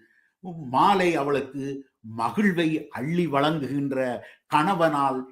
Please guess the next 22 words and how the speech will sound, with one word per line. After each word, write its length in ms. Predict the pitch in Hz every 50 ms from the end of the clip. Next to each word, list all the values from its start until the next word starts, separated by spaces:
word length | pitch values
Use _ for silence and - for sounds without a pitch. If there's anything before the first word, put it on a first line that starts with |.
| - -
இருவரும் 680 | 131 139 156 180 214 185 175 160 156 147 139 127 127 - _ _
பேரின்ப 500 | - 165 196 240 247 240 214 190 170 160
பெருவாழ்வை 720 | 160 - - 156 151 180 190 170 160 151 147 147 139 139 139 -
பெறக்கூடியதாக 880 | 139 160 196 - - - 165 156 147 139 139 135 123 113 117 120 117
இருந்ததால் 680 | 104 107 143 151 131 135 131 139 139 143 143 139 - _ _ _ _
அந்த 240 | 151 156 147 143 139
மாலை 320 | 147 147 147 156 160 151
பொழுது 480 | 147 - 147 143 127 131 127 135 127 123
இனிமையாக 500 | 127 139 143 143 143 139 127 123 123 117
இருந்தது. 380 | 110 107 101 98 95 - - _ _ _ _ _ _
ஆனால் 400 | 127 139 151 151 151 143 135 143
இப்பொழுது 540 | 139 139 139 170 165 151 143 143 139 127 - - - - _ _ _ - - - - _
தலைவனை 560 | - - - 233 240 240 247 233 214 175 -
பிரிந்த 720 | - - - 240 277 302 311 294 247 240 185 156 147 - -
காரணத்தினால் 840 | 139 143 147 147 139 127 120 113 - - 120 107 107 113 110 107 107 - - _ _
அந்த 220 | 117 117 110 104
மாலை 460 | 101 101 92 92 117 165 220 233 220
பொழுது 420 | - - - 143 135 120 120 113 95
நரகமாக 600 | 92 92 107 170 196 196 233 233 214 139 143 143
இருக்கின்றது, 720 | 139 123 123 - - 123 120 117 120 113 117 123 127 127 - - _ _
காலை 360 | - 160 214 247 285 302 220
பொழுது 400 | - - 165 165 156 139 135